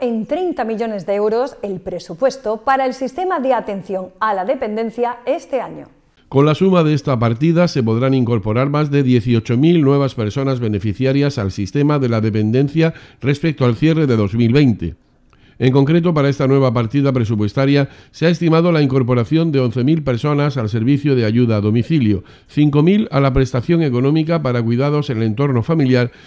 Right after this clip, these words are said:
Speaker 2: y otras doscientas personas al servicio de atención residencial. La consejera ha destacado que el presupuesto de mil seiscientos treinta y nueve millones para dependencia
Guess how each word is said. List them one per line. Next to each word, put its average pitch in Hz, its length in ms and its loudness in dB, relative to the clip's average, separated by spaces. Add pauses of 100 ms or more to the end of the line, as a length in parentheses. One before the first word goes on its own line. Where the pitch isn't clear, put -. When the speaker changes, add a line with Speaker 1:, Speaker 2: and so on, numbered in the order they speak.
(180)
Speaker 2:
y - 60 0
otras 180 260 2
doscientas 156 500 0
personas 139 600 -2
al 175 180 -2
servicio 127 520 2
de 113 80 0
atención 104 420 -2
residencial. 104 680 -2 (840)
La 117 140 -2
consejera 135 540 0
ha 151 40 2
destacado 139 600 0
que 139 120 0
el 113 120 0
presupuesto 117 680 0
de 127 140 0
mil 147 220 2
seiscientos 147 640 0
treinta 117 260 -2
y 113 60 2
nueve 135 260 4
millones 127 420 2
para 113 200 -4
dependencia 135 640 0